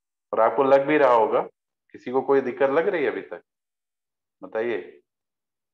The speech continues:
किसी बच्चे को कोई problem लग रही questions में? मुझे तो ऐसा नहीं लग रहा कि, I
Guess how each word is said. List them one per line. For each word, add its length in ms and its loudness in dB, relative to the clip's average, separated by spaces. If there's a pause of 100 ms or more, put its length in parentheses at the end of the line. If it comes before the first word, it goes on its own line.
(3250)
किसी 200 -12
बच्चे 280 -4
को 80 0
कोई 180 -4
problem 420 0
लग 100 0
रही 120 -4
questions 520 -8 (100)
में? 60 -20 (640)
मुझे 200 -8
तो 280 -2
ऐसा 220 0
नहीं 140 -6
लग 160 -2
रहा 120 2
कि, 140 -4
I 100 0